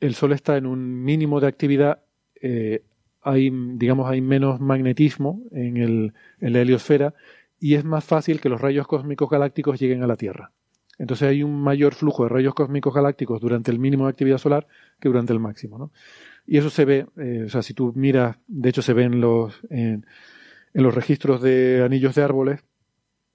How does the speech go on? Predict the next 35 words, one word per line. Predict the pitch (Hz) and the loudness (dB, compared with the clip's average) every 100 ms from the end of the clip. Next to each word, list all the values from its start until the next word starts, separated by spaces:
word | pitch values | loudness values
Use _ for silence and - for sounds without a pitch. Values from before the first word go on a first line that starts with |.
| - 131 | -18 -8
se | 135 | -2
ve | 123 123 | 0 2
que | |
hay | 131 135 | 2 2
una | 127 | 0
variación | 127 127 127 - 127 127 131 127 127 _ _ _ - - | 2 2 0 0 0 0 -2 -4 -8 _ _ _ -18 -12
cíclica | - 160 - 147 147 139 147 | -2 0 0 0 0 -2 -4
con | 120 | -6
un | 120 120 | -4 -2
periodo | 127 127 127 | 0 2 0
más | 127 | -2
o | 127 | -4
menos | 127 135 | -4 -2
de | |
once | 131 135 139 | -4 0 0
años | 139 135 147 _ _ _ - | 0 -4 -10 _ _ _ -8
en | 120 | -4
el | |
cual | 110 131 | 2 2
aumenta | 127 127 131 135 | 2 0 2 0
y | |
disminuye | 127 127 127 135 | 0 -4 0 2
el | 131 | 2
carbono | 127 117 120 | 0 -2 -2
catorce, | 117 113 104 117 | -2 -4 -6 -8
¿no? | 117 | -6
Eso | 127 135 | -4 -4
es | - | -2
porque, | 127 113 131 135 - _ _ _ _ - | -2 0 -2 -2 -14 _ _ _ _ -12
eh, | 131 113 104 101 104 156 | -8 -6 -6 -8 -10 -8
existe | 127 139 120 131 | -4 -4 0 -2
esta | - | 0
variación | 131 127 120 139 131 | 0 2 0 0 0
en | 135 127 123 | -2 -2 0
la, | 120 117 113 | 0 0 -2